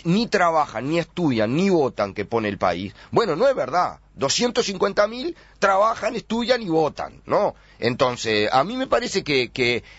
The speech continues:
que hay que tener cuidado con ese mensaje de la, que se da hacia los jóvenes y cómo trabajar. Ahora, también es cierto que hay un sector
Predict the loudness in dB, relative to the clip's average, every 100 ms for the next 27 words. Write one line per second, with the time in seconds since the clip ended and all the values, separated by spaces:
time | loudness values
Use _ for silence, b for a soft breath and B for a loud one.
0 | B B 0 0 -2 0 -2 -2 0 4
1 | 4 2 0 -6 -8 -8 -8 -4 -2 -2
2 | 0 0 2 0 0 -2 -2 2 2 2
3 | -2 -4 0 0 -2 -2 -2 0 2 2
4 | 0 -4 -6 B B B 2 2 0 -2
5 | -2 -2 0 0 0 0 -2 -6 -8 -12
6 | b b b 0 0 2 -4 -4 -6 -2
7 | 0 0